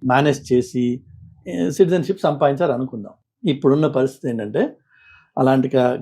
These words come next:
గత ఐదేళ్లలో జరిగిన అన్ని సిటిజన్‌షిప్ అప్లికేషన్స్ వాళ్ళు రీఓపెన్ చేస్తున్నారు, చేసి వాళ్ళని ఇళ్ళకి వెళ్ళి మరీ వెరిఫై చేస్తున్నారు.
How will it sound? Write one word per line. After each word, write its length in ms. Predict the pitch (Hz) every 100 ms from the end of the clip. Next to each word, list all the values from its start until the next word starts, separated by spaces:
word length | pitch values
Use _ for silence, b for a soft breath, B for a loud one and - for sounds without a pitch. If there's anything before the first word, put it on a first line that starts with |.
| 139
గత 120 | 135
ఐదేళ్లలో 880 | 123 147 170 175 170 165 160 151 135
జరిగిన 360 | 139 143 143 139
అన్ని 320 | 127 160 151
సిటిజన్‌షిప్ 540 | 151 147 147 143 139
అప్లికేషన్స్ 560 | 127 127 135 131 151 -
వాళ్ళు 200 | 139 127
రీఓపెన్ 420 | 139 139 131 110
చేస్తున్నారు, 640 | 98 - 98 _ _ -
చేసి 280 | 165 269 277
వాళ్ళని 600 | 180 135 139 143 135 131 139 b b -
ఇళ్ళకి 420 | 147 214 269 254
వెళ్ళి 300 | 233 226 226
మరీ 280 | 220 233 254
వెరిఫై 360 | 208 - 214
చేస్తున్నారు. 560 | 180 165 - 123 98